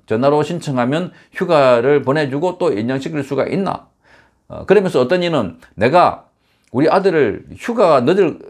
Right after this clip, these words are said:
복귀 시간이 늦을까봐 저 먼 지역에 택시까지 몇만 원 들려갖고 보냈다. 그 돈도 돌리달라"라는 민원 전화까지 포함해서 국방부에 민원 전화가 쇄도하고 있다고 합니다.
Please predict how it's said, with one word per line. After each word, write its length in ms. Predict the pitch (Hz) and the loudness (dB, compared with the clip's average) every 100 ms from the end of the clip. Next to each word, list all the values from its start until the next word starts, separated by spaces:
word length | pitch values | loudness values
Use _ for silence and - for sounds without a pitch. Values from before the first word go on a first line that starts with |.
| - | -8
복귀 240 | - 185 196 | -6 -4 -2
시간이 220 | 180 147 | 0 0
늦을까봐 560 | 143 190 - 110 - - | 0 -2 -2 -2 -4 2
저 160 | 139 | 4
먼 320 | 139 160 208 | 4 2 0
지역에 560 | 190 190 202 175 185 - | 0 4 4 2 -2 -6
택시까지 680 | - 311 302 226 - 160 139 | -6 -6 -4 -8 -2 -2 0
몇만 340 | 120 165 175 160 | -2 0 0 0
원 80 | |
들려갖고 460 | 143 131 120 110 120 | 0 0 0 -2 -4
보냈다. 400 | 101 98 - - - _ | -6 -6 -6 -12 -14 _
그 220 | 139 185 | 2 2
돈도 320 | 185 113 170 | 2 0 0
돌리달라"라는 920 | 170 170 147 190 107 90 113 196 208 | 0 0 2 2 4 4 4 2 0
민원 240 | 156 214 170 | 0 0 0
전화까지 540 | 139 127 123 117 101 | 0 0 0 0 -2
포함해서 540 | - 123 110 107 95 - _ | -2 -2 -2 -4 -6 -8 _
국방부에 540 | - 156 170 143 131 92 | -4 0 0 2 0 0
민원 300 | 151 196 110 | -2 -2 -4
전화가 260 | 110 104 | -6 -6
쇄도하고 500 | - 160 175 220 214 | -2 0 2 0 -2
있다고 240 | - - - | -6 -8 -14
합니다. 280 | - - | -14 -18